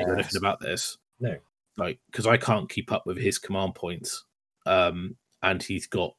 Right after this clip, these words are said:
Speaker 1: three units, I think he had two units of forty plague monks, and I was just like,
Speaker 3: Yeah.
Speaker 1: "Well, this is just me done."
Speaker 2: Yeah.
Speaker 1: You know, I just can't, I just can't win this game. And that was only because we're in that, that realm. So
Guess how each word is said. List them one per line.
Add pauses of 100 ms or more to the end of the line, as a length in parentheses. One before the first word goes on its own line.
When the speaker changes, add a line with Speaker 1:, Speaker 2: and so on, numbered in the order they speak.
Speaker 1:
three
units,
I
think
he
had
two
units
of
forty
plague
monks,
and
I
was
just
like,
Speaker 3:
Yeah.
Speaker 1:
"Well,
this
is
just
me
done." (600)
Speaker 2:
Yeah.
Speaker 1:
You
know,
I
just
can't, (180)
I
just
can't
win
this
game. (180)
And
that
was
only
because
we're
in
that, (100)
that
realm. (440)
So